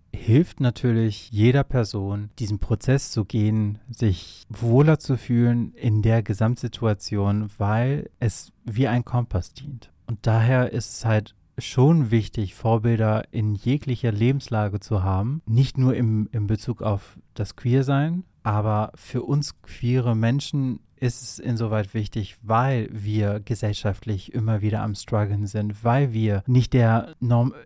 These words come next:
heteronormativen Welt entsprechen, zumindest die, die man uns medial auch vorlegt, aber auch gesellschaftlich. Es,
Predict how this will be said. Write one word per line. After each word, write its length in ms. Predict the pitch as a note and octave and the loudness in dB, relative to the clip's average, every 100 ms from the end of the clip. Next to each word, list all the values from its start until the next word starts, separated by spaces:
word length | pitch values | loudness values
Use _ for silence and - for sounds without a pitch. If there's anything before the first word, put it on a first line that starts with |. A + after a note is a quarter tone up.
| - | 2
heteronormativen 1400 | B2 F3 D3 A#2+ A#2 A2+ A2+ A2 - A#2 G#2 G#2+ G#2+ - | 6 6 6 4 4 2 2 0 0 -2 0 0 0 -2
Welt 540 | - G#2 A2+ A#2 A#2 - | -6 0 2 2 0 -2
entsprechen, 800 | B2 - - A#2+ G#2 C#3+ D3+ G3+ - | -4 -4 -2 -2 0 0 0 -2 -8
zumindest 500 | - G2+ G2 F#2+ - | -4 -2 0 -2 -4
die, 120 | A#2 | -4
die 160 | G#2+ G#2+ | -4 -6
man 260 | G#2+ G#2+ | -2 -2
uns 520 | - G#2 - - - - | -2 -4 -4 -12 -16 -8
medial 720 | G2 G2 G#2 - G#2 G2 G#2 | -2 2 0 0 -2 -2 -2
auch 140 | - | -6
vorlegt, 760 | - G#2 G2+ G#2 B2 F3 - - - - - - | -8 -4 0 0 0 -2 -8 -16 -20 -20 -20 -10
aber 260 | G2 - - | -4 -2 -2
auch 160 | - | -4
gesellschaftlich. 960 | - F#2+ G2+ G#2 C#3 B2+ C3 C#3+ E3 - | -2 0 0 0 -2 -4 -2 -2 -2 -12
Es, 200 | - - | -16 -16